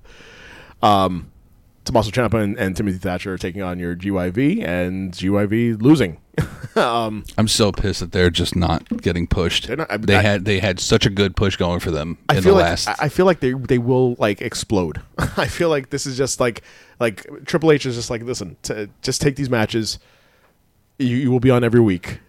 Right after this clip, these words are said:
Speaker 1: but then at some point you will grab those belts."
Speaker 2: Yeah.
Speaker 1: From M S K, and then you'll just go on a run.
Speaker 2: They better.
Speaker 1: And they definitely will. Um,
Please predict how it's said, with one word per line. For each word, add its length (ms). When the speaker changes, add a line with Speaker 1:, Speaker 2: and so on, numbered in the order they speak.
Speaker 1:
but 140
then 260
at 120
some 160
point 260
you 120
will 380
grab 220
those 120
belts." 300
Speaker 2:
Yeah. 320
Speaker 1:
From 300
M 80
S 140
K, 220
and 120
then 140
you'll 80
just 160
go 60
on 100
a 60
run. 240
Speaker 2:
They 80
better. 400
Speaker 1:
And 100
they 60
definitely 320
will. 120
Um, 460